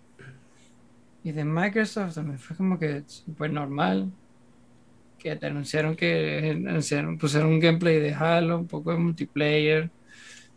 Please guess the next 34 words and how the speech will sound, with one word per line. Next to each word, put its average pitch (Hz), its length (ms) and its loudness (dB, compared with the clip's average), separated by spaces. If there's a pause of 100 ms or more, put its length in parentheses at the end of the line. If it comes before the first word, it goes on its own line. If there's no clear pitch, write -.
(180)
Como 151 160 2
que, 151 80 2
¿sabes? 143 460 2
Get 143 160 -2
the 160 80 4
ball 156 280 8
rolling. 151 640 2 (640)
Como 151 220 0
que, 143 340 0 (640)
ok, 147 600 4
tengo 143 140 -4
que 147 80 0
pagar 151 300 4
por 147 100 -2
la 143 120 0
campaña, 170 760 2
pero 147 160 -2
el 147 320 -6
juego 147 400 -4
es, 156 180 -4 (600)
el 156 80 -10
multiplayer 147 540 -4
es 147 40 -2
gratis 156 320 0
para 151 160 -4
la 143 60 -6
computadora 143 400 -2
y 147 40 -4
para 143 200 -6
el 156 320 0
Xbox. 180 360 -6 (120)
Como 156 120 -10
que, 147 140 -2
ok, 143 160 -2